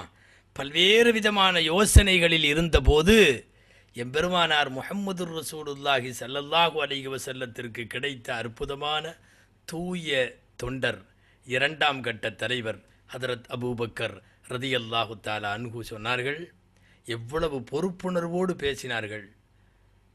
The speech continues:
"அல்லாஹுவை வணங்குபவர்களே, நீங்கள் எல்லாம் நில்லுங்கள்.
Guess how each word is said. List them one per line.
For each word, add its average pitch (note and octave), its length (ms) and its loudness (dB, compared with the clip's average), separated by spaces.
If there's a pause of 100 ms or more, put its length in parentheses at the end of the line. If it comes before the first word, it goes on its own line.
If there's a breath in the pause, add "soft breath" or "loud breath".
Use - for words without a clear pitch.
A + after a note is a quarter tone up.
(340)
"அல்லாஹுவை A#2 680 -2
வணங்குபவர்களே, A2+ 880 -6 (120)
நீங்கள் G#2+ 300 -10
எல்லாம் G#2 340 -8
நில்லுங்கள். F#2+ 580 -14